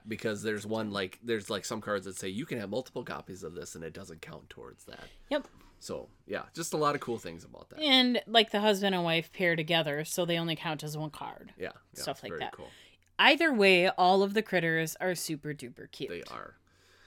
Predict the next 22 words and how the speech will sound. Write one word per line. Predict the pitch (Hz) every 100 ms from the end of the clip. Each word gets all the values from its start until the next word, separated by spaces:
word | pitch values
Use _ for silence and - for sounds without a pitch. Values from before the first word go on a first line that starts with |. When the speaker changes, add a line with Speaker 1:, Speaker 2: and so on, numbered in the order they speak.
| _ - - 104
Speaker 1:
So | 139
let's | 127 151 -
talk | 151 147
about | 127 123
our | 110 110
number | 104 104 104 110
one | 110 98 101 98 98
game. | 95 90 85 92 _ - -
And | 120
let's | 131 -
say | 143 123
it | 120
on | 110
three, | - 123 120
two, | - 120 120
one. | 113
Speaker 2:
And | 226 240
this | 254 262
is | 254 208
not | 196 208 202 214 208 -
planned. | 226 190 165 147 123
Speaker 1:
<laughs> | -